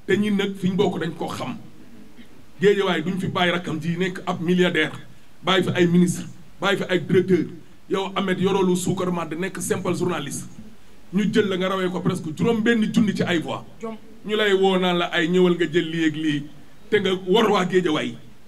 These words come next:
Loolu dee sax moo ñu ko gënal. Yow nga def lu ne, lii lancement la, mais yii di ñëw, yeneen yi la ñuy wax. Yow baab bu ne nga baab ko, affaire yi dëgër, nga ne xaaral ma jëm ko xoxatal.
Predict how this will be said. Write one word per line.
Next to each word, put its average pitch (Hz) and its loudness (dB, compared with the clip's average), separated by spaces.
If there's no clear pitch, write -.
Loolu 185 4
dee 226 4
sax - -2
moo 196 -2
ñu 180 -2
ko 175 0
gënal. 120 -8
Yow 202 -4
nga 202 -2
def 190 -2
lu 180 2
ne, 175 -4
lii 202 2
lancement 185 2
la, 95 -8
mais 208 4
yii 208 4
di 233 8
ñëw, 196 2
yeneen 214 4
yi 196 0
la 185 0
ñuy 151 -2
wax. 127 -10
Yow 214 4
baab 233 2
bu - 0
ne 220 2
nga 208 -2
baab 170 -4
ko, - -10
affaire 185 4
yi 185 0
dëgër, 151 -2
nga 180 0
ne 185 2
xaaral 190 2
ma 180 4
jëm 175 2
ko - -2
xoxatal. 120 -8